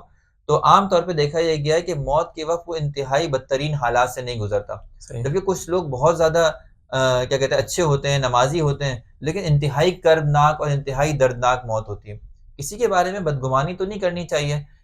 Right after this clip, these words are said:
Speaker 1: کہ اس نے پتہ نہیں کتنی بدعمالیاں کی، کیونکہ انسان کو جو تکلیفیں دی جاتی ہیں نا، اس کے بارے میں فلسفہ یہ ہے کہ بعض اوقات انسان کے گناہوں کے معاف کرنے کے لیے تک-، تکلیفیں دی جاتی ہیں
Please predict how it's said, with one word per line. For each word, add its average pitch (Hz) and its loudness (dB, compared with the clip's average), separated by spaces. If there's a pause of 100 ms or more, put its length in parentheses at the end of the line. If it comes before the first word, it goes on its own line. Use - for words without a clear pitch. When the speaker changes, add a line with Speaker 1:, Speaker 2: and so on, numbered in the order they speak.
(160)
Speaker 1:
کہ 156 -2
اس 143 -4
نے 156 -6
پتہ 143 -6
نہیں 151 -2
کتنی 156 -4
بدعمالیاں 143 2
کی، 131 -12 (460)
کیونکہ 170 -2 (340)
انسان 151 0
کو 202 -4
جو 196 0
تکلیفیں 185 -2
دی 185 -4
جاتی 165 0
ہیں 170 -6
نا، 190 -6
اس 156 -10
کے 185 -4
بارے 170 2
میں 175 -4
فلسفہ 160 -4
یہ 147 -2
ہے 135 -4 (480)
کہ 175 -2
بعض 147 4
اوقات 165 2
انسان 147 0 (100)
کے 180 -4
گناہوں 139 0
کے 175 -4
معاف 139 0
کرنے 180 -2
کے 190 -6
لیے 196 -2
تک-، 180 -6
تکلیفیں 170 -6
دی 170 -4
جاتی 165 2
ہیں 185 -12